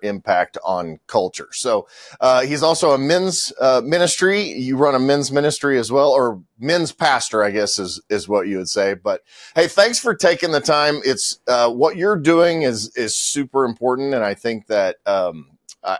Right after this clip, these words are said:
I really appreciate you taking the time to be with us, uh, today. If you want, give me kind of more of the backstory. That's just kind of like the LinkedIn headline of, of what you do, but,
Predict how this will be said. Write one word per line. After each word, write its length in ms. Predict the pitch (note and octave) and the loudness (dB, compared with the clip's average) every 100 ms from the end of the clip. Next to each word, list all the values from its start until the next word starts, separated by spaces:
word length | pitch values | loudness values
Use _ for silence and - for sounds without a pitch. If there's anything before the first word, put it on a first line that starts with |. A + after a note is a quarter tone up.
| - | -4
I 60 | |
really 280 | A#2 B2 B2 | -2 2 2
appreciate 360 | G#2+ B2+ A#2+ A#2 | 2 -4 -4 -4
you 80 | G2+ | -2
taking 220 | A#2 G#2 | -2 -2
the 60 | |
time 180 | G#2 G2+ | -2 -2
to 80 | F#2+ | -2
be 180 | D#2 G#2 | -2 -2
with 180 | F#2+ - | 0 -2
us, 360 | F#2+ - - _ _ _ _ _ _ - | -4 -6 -12 _ _ _ _ _ _ -16
uh, 60 | F2 | -8
today. 560 | A#2 F#2+ G2+ G2+ D3+ - | -6 -2 0 2 2 -2
If 140 | A#2 | -6
you 100 | C3+ | -6
want, 320 | E3+ G#3+ A#3+ A3+ | 0 2 2 -2
give 140 | G#3 | -2
me 100 | A3+ | -2
kind 220 | G#3 G#3 | 0 2
of 240 | F3 A#2+ A2 | 2 -2 -14
more 240 | - C#3+ G#3 | -4 2 2
of 80 | F3 | 4
the 60 | |
backstory. 640 | C#3+ E3+ D#3+ - F3 F3 | 4 4 2 0 4 4
That's 200 | D#3 E3 | 4 2
just 160 | F3+ - | 0 -2
kind 160 | D#3+ D3+ | 2 4
of 80 | |
like 180 | C3+ C3+ | 4 2
the 100 | - | 0
LinkedIn 600 | G#2 D3 D#3 - D#3 D3 | 0 -2 -2 0 0 2
headline 560 | C#3 D3 D3 C#3 D3 D3 | 0 2 2 2 0 -2
of, 180 | A#2+ G#2 _ _ _ - | -4 -6 _ _ _ -4
of 240 | A#2+ A2+ | 0 0
what 220 | G#2 D3 - | 2 2 2
you 140 | C3+ | 0
do, 360 | A2 C3+ C3+ C3+ | 0 2 2 2
but, 280 | A#2+ G#2+ | 2 2